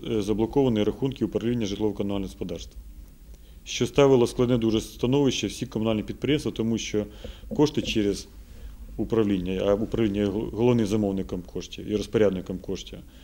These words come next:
вони, ну, не приходили. Ми повинні були гасити заборгованості минулих років.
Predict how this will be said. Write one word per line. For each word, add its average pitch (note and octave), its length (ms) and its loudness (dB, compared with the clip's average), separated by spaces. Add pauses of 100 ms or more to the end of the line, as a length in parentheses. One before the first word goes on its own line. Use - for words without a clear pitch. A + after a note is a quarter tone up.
(580)
вони, C3 520 2 (280)
ну, A#2 100 -2
не A#2+ 120 -2
приходили. G2 440 -4 (280)
Ми A2 80 -2
повинні B2+ 360 0
були A2+ 260 4
гасити A2+ 340 0
заборгованості G#2 760 0
минулих G#2+ 460 0
років. F#2 320 -8